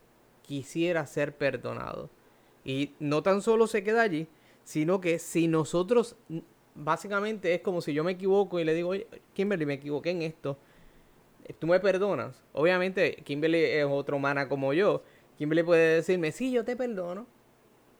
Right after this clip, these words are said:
Pero imagínate que yo cometa el error y nunca se lo digo a Kimberly, y yo espero que Kimberly me perdone a mí. Yo espero que Kimberly se discu-, eh, me diga, "No, estás disculpado", pero es que Kimberly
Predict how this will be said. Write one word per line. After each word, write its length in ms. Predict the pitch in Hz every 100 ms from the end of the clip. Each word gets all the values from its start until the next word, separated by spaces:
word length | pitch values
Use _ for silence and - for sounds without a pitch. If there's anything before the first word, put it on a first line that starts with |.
| _ _ _
Pero 140 | - 160
imagínate 420 | 160 180 202 202
que 140 | 190
yo 380 | 170 208 185 180 -
cometa 380 | 156 151 156
el 80 | 185
error 400 | 196 208 180 156 - _ _ _ _
y 100 | 147
nunca 280 | 147 156 185
se 140 | 185
lo 100 | 190
digo 160 | 185 190
a 80 | 175
Kimberly, 500 | 208 208 160 151 165 _ _ _ _
y 80 | 151
yo 100 | 147
espero 320 | 156 190 196
que 140 | 180 151
Kimberly 400 | 220 233 185 165
me 140 | 147
perdone 420 | 143 135 139 151
a 60 | 135
mí. 120 | 107 - _ _ _ _ _ _ _ _ -
Yo 100 | 143
espero 200 | 185 196
que 140 | 175
Kimberly 340 | 175 185 196 185
se 140 | 175
discu-, 360 | 160 160 - 170
eh, 220 | 156 151
me 240 | 143 156
diga, 220 | 180 170
"No, 100 | 196
estás 240 | 233 226 190
disculpado", 540 | 208 220 175 202 160
pero 160 | 147 139
es 40 |
que 140 | - 147
Kimberly 600 | 170 175 165 156 143